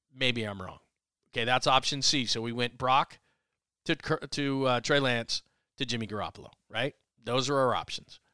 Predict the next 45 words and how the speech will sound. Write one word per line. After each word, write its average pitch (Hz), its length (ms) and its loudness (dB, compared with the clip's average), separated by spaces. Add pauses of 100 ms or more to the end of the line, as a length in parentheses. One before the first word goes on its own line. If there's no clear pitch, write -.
(560)
And 135 140 -2
then 165 120 6
option 170 400 4
D 151 240 6
would 143 180 0
be 139 220 2
go 131 180 4
outside 123 440 2
of 131 60 -4
the 127 120 0
organization. 151 800 2
Well, 127 340 2 (1000)
Tom 165 260 6
Brady, 151 460 4
I - 20 0
mean, 131 120 -4
this 135 200 0
makes 139 240 2
a 143 60 -2
lot 131 220 4
of 123 40 0
sense, 165 320 -2
and 131 80 -2
I'm 151 60 0
not 220 160 -6
just - 200 2
saying 151 300 2
this 139 260 0 (420)
to 131 80 -6
say 123 320 4
this. 165 340 0 (640)
It 160 120 0
just 247 200 4
seems 254 280 2
like 175 200 6
it's 151 160 0
in 160 120 2
the 151 80 2
cards 143 440 4
for 135 140 -4
him 131 160 -2
to 110 80 -6
finish 113 380 -4
here. - 180 -12 (1700)
Uh, 135 300 6